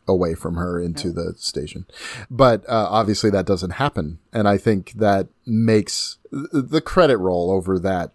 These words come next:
Speaker 1: car in the distance is just like, it really is powerful. That ending actually bumped this movie up half a star for me to four, to a solid four, because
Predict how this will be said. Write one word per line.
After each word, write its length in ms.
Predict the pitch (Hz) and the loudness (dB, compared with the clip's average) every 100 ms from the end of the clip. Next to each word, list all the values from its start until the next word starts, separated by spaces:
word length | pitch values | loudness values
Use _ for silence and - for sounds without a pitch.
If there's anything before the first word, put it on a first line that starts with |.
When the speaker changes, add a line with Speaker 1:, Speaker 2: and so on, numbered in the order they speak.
| _ - | _ -12
Speaker 1:
car 520 | - 98 104 95 90 | -2 4 4 4 0
in 120 | 85 | -2
the 100 | 87 | -2
distance 540 | 92 92 - 82 80 90 | -2 -2 -4 -6 -6 -8
is 120 | 87 | -2
just 260 | 101 - 92 | -2 -2 -4
like, 340 | 80 73 - _ - | -4 -8 -16 _ 0
it 220 | 117 113 | 2 2
really 600 | 90 90 87 95 92 82 | 0 -6 0 2 2 2
is 160 | 78 - | -4 -6
powerful. 600 | 90 78 78 - 57 - - - - | -4 -4 -6 -10 -12 -14 -18 -18 -4
That 360 | 120 135 131 - | 4 6 6 2
ending 340 | 135 120 110 98 | 0 2 2 0
actually 320 | 95 - 95 | -2 -2 -4
bumped 640 | 85 90 90 107 95 104 | -4 -8 0 0 0 -4
this 180 | 95 - | -6 -4
movie 320 | 98 87 90 | -4 -2 -2
up 240 | 101 - - - - - | -2 -2 -2 -2 -4 -6
half 260 | 107 92 | -4 -2
a 40 | - | -4
star 280 | - 117 123 | 2 4 4
for 160 | 90 | 2
me 280 | 78 71 67 - | -4 -8 -12 -8
to 120 | - | -6
four, 600 | - 110 101 80 76 95 - | 2 4 4 2 -6 -14 -6
to 100 | 104 | -4
a 60 | |
solid 400 | 92 107 101 85 | 0 2 2 0
four, 460 | - 95 95 78 85 - - - - | 0 0 2 0 -8 -16 -20 -12 -2
because 600 | 104 - 101 90 82 | 0 4 4 4 -2